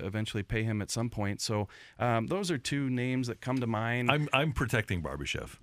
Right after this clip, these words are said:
Speaker 1: Barbashev? Yeah.
Speaker 2: Yeah.
Speaker 1: Who are you leaving off then?
Speaker 2: Ninety-one.
Speaker 1: Well, yeah, that's possible. You know, uh, something that, uh, you know, I put two and two together, uh, just yesterday was the fact that, you know who the G M of the Seattle team is? Ron Francis, right?
Speaker 2: Mm-hmm.
Speaker 1: So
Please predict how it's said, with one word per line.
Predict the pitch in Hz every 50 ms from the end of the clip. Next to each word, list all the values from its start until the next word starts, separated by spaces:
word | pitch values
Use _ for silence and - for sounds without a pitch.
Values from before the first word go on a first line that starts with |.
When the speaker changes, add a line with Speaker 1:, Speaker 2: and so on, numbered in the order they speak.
| -
Speaker 1:
Barbashev? | - 139 139 139 151 147 170 160 165 156 - - -
Yeah. | 123 117 120 - - -
Speaker 2:
Yeah. |
Speaker 1:
Who | 127 156
are | 160
you | 147 135
leaving | 139 135 127 127
off | 123 147 151 -
then? | 107 92
Speaker 2:
Ninety-one. | 90 92 95 85 85 73 69 65 62 - - _ _ _ _ _ -
Speaker 1:
Well, | 135 139
yeah, | 135 139 131 135 135 117 - -
that's | 110 113 131 131 -
possible. | - 120 104 101 104 - 107 110 113 - - - - -
You | 147
know, | 165 196 226 254 247
uh, | 226 170 139
something | - - 147 151 - 185 170
that, | 143 127 - - _ -
uh, | 120 113 110 107 101 98 92 87 82 92 110 - _ _ _ _ _ _ _ _ _ _ _
you | 131 123
know, | 117 113 110 110
I | 110 - 113 107 101 - _ -
put | 156 131 -
two | - 147
and | 143 131
two | - 143 139
together, | 123 107 110 110 123 135 139 143 143 131 - - - -
uh, | 113 104 - 90 - - - _ _ _ _ _ _ _ _
just | - 123 - - -
yesterday | 117 117 127 - - 135 117 113 107 107 104 - - - - _ _ -
was | 117 120 113
the | 117 117
fact | 110 - 123 113 113 120 - -
that, | 120 107 -
you | 135 151
know | 185
who | 233
the | 214 160
G | 117 104 117 123 123
M | 117 123 135
of | 127 113
the | 101
Seattle | - - 104 104 120 135 117
team | - 95 85 87
is? | 90 92 92 92
Ron | 101 104 107 104
Francis, | - - 110 110 117 113 - 95 - -
right? | 120 117 131 208 196
Speaker 2:
Mm-hmm. | - - - - - - _ _ _ - - _ _ _
Speaker 1:
So | - - - 143 139 131 127 113 - - -